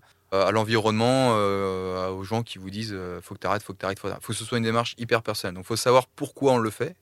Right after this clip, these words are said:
et pourquoi on a envie de le faire. Donc, mon conseil, c'est si demain vous avez envie d'arrêter, euh, le tabac et vous voulez, euh, du coup, euh, essayer le jogging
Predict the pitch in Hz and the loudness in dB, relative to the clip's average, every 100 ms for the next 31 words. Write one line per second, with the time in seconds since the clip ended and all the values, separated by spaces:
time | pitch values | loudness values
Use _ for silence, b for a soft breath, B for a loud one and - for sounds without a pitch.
0 | - 107 117 135 123 107 117 123 127 110 | -14 -8 -4 -2 -2 0 0 0 -4 -6
1 | - - _ _ 110 107 131 123 139 - | -8 -12 _ _ -4 0 0 0 2 2
2 | 175 - 127 117 - 156 131 131 143 123 | 2 2 0 0 -2 -6 -2 0 0 0
3 | 113 113 120 135 117 110 110 123 120 101 | 2 2 0 -2 0 2 0 0 0 0
4 | 92 b b b - 107 120 123 127 113 | -4 b b b -10 6 6 8 8 6
5 | 101 104 110 104 101 110 - 127 107 98 | 2 -2 2 2 0 -8 -4 -2 -2 -2
6 | 95 - 117 117 104 107 123 127 123 | -4 -4 -2 -2 -2 -2 -2 0 -4